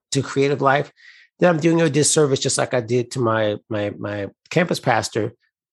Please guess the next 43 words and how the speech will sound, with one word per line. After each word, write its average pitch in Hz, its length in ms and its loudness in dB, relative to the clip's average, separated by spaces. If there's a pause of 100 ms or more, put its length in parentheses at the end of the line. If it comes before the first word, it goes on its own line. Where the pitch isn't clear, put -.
(120)
who's 143 220 0
talking 147 360 0
to 147 100 -2
me 131 140 2
about 117 240 2
email, 139 340 2
or 120 100 2
like 101 180 -2
I - 20 -4
said, 117 140 -4
his 104 140 -8
wife 151 280 0
was, 110 220 -2 (880)
and 147 440 2 (320)
he's 175 280 2
getting 185 280 4
ready 175 160 2
to 175 120 -8
release 165 300 0
the 160 100 -2
book. 202 300 2
So 135 200 2
here's 160 240 2
the 151 80 -4
thing 156 220 0
about 135 180 2
that. 170 220 0 (840)
If 147 160 -2
he 196 100 2
had 175 200 2
built - 220 0
the - 160 -4
email 165 240 4
list 147 300 -2
earlier, 156 680 0 (960)
he 180 100 4
may 202 160 4
have 147 180 2
people 113 220 -2
already, 104 240 -6
I 104 60 -4
don't 113 200 -6
know. - 140 -12